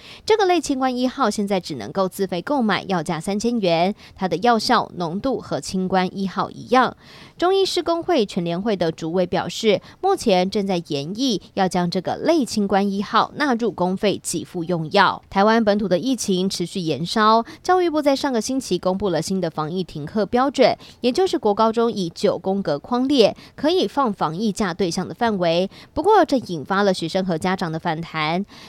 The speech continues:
教育部正式发函到国小还有国高中，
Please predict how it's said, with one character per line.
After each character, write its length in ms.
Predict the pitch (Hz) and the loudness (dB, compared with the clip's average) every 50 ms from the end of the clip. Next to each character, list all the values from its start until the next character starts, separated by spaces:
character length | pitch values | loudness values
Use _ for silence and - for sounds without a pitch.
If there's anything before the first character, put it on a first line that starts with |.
| - - | -6 0
教 200 | - 392 403 392 | 2 4 4 4
育 100 | 370 370 | 2 0
部 240 | - 359 339 277 | 0 0 0 0
正 240 | 254 - 349 330 294 | 0 0 0 -2 0
式 140 | - 254 240 | -2 -4 -2
发 180 | - 254 262 277 | 0 0 0 0
函 340 | 269 - 185 165 165 175 | 0 -2 0 0 0 2
到 160 | 185 196 185 175 | 2 2 0 0
国 220 | - - 143 160 | 0 -2 -4 -2
小 240 | 175 - 185 147 135 | 0 0 0 0 -2
还 160 | - - 160 | -2 -2 -2
有 140 | 156 151 - | -2 -2 -4
国 120 | - 120 | -6 -6
高 200 | 147 - 190 208 | -4 -2 -2 0
中， 360 | 208 - 247 254 254 262 285 | 2 2 4 6 6 6 4